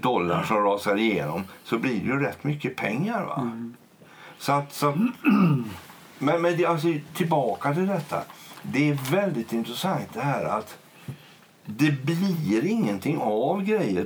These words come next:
Speaker 1: trots kontrollinstitutioner och myndigheter,
Speaker 2: Mm.
Speaker 1: förrän media tar fatt i det.
Speaker 2: Det var
Speaker 1: Det är som om det inte är på allvar.
Speaker 2: Du, alltså, då tänker man så här, om, tänk sig nu att Uppdrag granskning inte har tagit upp det här. Hade då,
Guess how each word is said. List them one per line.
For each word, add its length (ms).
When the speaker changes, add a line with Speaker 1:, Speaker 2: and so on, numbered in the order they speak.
Speaker 1:
trots 360
kontrollinstitutioner 1700
och 100
myndigheter, 840
Speaker 2:
Mm. 340
Speaker 1:
förrän 560
media 400
tar 180
fatt 340
i 120
det. 380
Speaker 2:
Det 60
var 80
Speaker 1:
Det 120
är 40
som 260
om 120
det 80
inte 260
är 40
på 160
allvar. 640
Speaker 2:
Du, 300
alltså, 160
då 160
tänker 260
man 120
så 80
här, 80
om, 320
tänk 280
sig 100
nu 120
att 160
Uppdrag 340
granskning 500
inte 280
har 80
tagit 240
upp 200
det 80
här. 200
Hade 360
då, 340